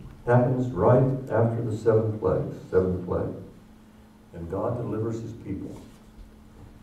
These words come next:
And, uh, we read, I think, Revelation, or Daniel.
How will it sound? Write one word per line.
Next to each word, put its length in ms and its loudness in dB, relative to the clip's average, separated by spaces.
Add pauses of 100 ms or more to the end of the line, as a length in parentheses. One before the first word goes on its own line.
(120)
And, 260 -2
uh, 160 2
we 160 0
read, 260 4
I 140 2
think, 160 -4
Revelation, 720 -2 (480)
or 120 -4
Daniel. 440 2